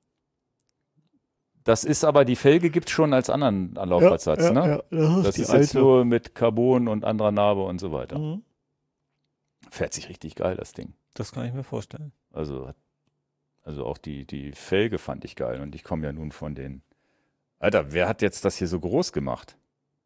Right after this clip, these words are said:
Speaker 1: Ich aus Versehen? Text. So.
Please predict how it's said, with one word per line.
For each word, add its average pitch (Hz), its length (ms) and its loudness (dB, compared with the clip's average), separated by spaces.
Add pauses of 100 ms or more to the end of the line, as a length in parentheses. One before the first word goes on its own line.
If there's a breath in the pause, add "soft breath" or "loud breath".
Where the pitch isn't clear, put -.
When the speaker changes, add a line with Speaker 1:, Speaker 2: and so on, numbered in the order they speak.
(880)
Speaker 1:
Ich 107 180 -12
aus 143 140 -4
Versehen? 147 460 -6 (3750)
Text. - 500 -20 (600)
So. 90 640 4